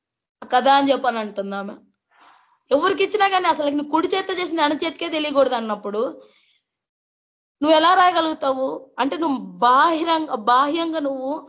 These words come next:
పేరు, ఆ, నువ్వు ఒక పేరు పొందుకోవాలనుకుంటున్నావు, "నేను ఇంత ఇచ్చాను, ఇంత ఇచ్చాను." తను మళ్ళీ అంటుంది, "నేను ఇన్ని డబ్బులు ఇస్తున్నప్పుడు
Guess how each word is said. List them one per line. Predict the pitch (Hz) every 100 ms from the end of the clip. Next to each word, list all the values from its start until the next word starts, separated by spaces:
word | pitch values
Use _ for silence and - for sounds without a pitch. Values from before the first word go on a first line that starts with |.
| - - - _
పేరు, | 285 330 330 320 -
ఆ, | 240 240
నువ్వు | 254 269 277
ఒక | 277 269 285
పేరు | 330
పొందుకోవాలనుకుంటున్నావు, | 339 320 285 269 247 233 226 220 202 - _ -
"నేను | 269 285
ఇంత | 269 302
ఇచ్చాను, | 294 311 277 254
ఇంత | 240 262 269
ఇచ్చాను." | 294 294 240 - - _ _ _ _
తను | - 349
మళ్ళీ | 330 359
అంటుంది, | 370 320 294 302
"నేను | 330 339
ఇన్ని | 320 285 311 339
డబ్బులు | 311 302 349
ఇస్తున్నప్పుడు | 370 349 311 - 262 285 -